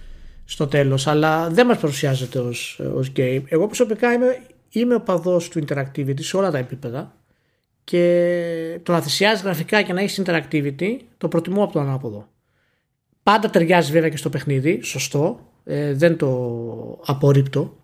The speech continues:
αυτό το πράγμα. Ένα κλασικό παράδειγμα από αυτά είναι φυσικά τα Uncharted, ας πούμε, ή τα, ή τα Last of Us, τα οποία το interactivity τους είναι οριακό στον κόσμο, ε, για να μπορέσει να, να μπορέσουν να τρέξουνε.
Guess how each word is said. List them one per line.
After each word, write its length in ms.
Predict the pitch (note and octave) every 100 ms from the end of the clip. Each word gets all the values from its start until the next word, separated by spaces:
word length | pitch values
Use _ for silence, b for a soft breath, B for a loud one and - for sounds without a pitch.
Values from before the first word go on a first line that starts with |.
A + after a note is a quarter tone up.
| _ - - -
αυτό 240 | C#3 C#3
το 80 | C3
πράγμα. 420 | B2 B2 C#3+ F3+
Ένα 280 | E3+ D#3+ D3+ -
κλασικό 340 | D3+ C3+ D#3+
παράδειγμα 280 | D3+ C#3 C3+
από 120 | C3+
αυτά 160 | C3+ C#3
είναι 100 | C3+
φυσικά 400 | - C#3 C3 - -
τα 200 | - B2+
Uncharted, 420 | C3 C3 A#2 -
ας 100 | A#2
πούμε, 260 | - B2+ A#2+
ή 100 | A#2
τα, 340 | A#2 A2 A2 -
ή 60 |
τα 140 | C3+ C3
Last 280 | B2 - A2+
of 0 |
Us, 160 | D3+ F3 B B B
τα 80 | -
οποία 160 | D3 E3
το 100 | D#3+
interactivity 460 | D#3+ C3+ E3+ D3 E3
τους 100 | -
είναι 100 | E3
οριακό 640 | D#3 C#3+ C#3 E3+ B2+ - - _
στον 260 | - C#3
κόσμο, 460 | A#2+ A2+ - C3+ G#3+ _ _ _ _ _ _ _ -
ε, 320 | D#3 C3+ C3
για 140 | C3
να 60 | C3+
μπορέσει 360 | C3+ C3+ C3 C3+
να, 100 | C3
να 240 | C#3+ B2
μπορέσουν 300 | A#2+ C3+ C3
να 60 | C3
τρέξουνε. 400 | B2+ B2 -